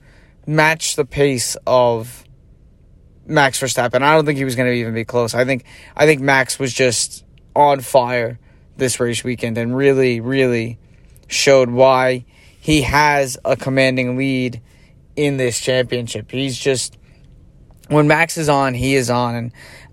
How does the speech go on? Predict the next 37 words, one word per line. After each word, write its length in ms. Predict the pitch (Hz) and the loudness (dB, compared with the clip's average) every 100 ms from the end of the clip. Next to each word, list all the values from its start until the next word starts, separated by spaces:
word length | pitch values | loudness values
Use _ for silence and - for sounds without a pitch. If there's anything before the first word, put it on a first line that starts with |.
| - | -2
I 160 | 165 185 | 2 2
cannot 480 | - 165 147 147 | 0 2 2 2
believe 400 | - 147 143 135 | -2 -2 -2 -2
the 100 | 127 | -2
record 380 | 131 135 131 127 | 2 2 2 -2
of 100 | 120 | -2
finishes 460 | 113 123 120 120 117 | -4 -4 -6 -8 -6
this 140 | 120 | -4
guy 180 | 117 123 | -2 -2
has. 360 | 120 117 117 117 | -2 -4 -4 -6
When 140 | 135 | -2
he, 300 | 151 180 180 - - - - | 0 0 -2 -10 -20 -20 -6
when 140 | 151 151 | -2 2
he 160 | 196 | 2
finishes, 520 | 220 226 208 156 147 - | 2 2 0 -4 -6 -4
he 180 | 180 | -4
finds 400 | 175 165 170 175 | -2 0 2 0
himself 400 | 175 165 165 165 | 0 2 4 4
a 80 | 170 | 4
way 400 | 170 170 139 131 - - _ _ _ - | 4 4 2 -4 -16 -20 _ _ _ -8
to 100 | - | -6
finish 320 | 143 143 127 | -2 -4 -4
P 140 | - 160 | 0 2
one 260 | 151 120 | 2 0
pretty 200 | 120 123 | -4 -6
much, 340 | - - - - - | -6 -12 -14 -14 -4
um, 440 | 131 123 117 117 | 0 0 -2 -4
with 120 | 139 | -4
the 80 | 131 | -2
exception 420 | 139 - 131 - | 0 2 0 -2
of 60 | 127 | -2
Monaco, 560 | 135 147 139 131 135 131 | 0 2 2 4 2 2
which 400 | - 127 - - - - - - - | -2 -4 -4 -12 -20 -20 -20 -20 0
I 120 | 151 | 2
guess, 220 | 139 123 | 4 2
you 60 | 135 | 0
know, 300 | 127 127 | -2 -4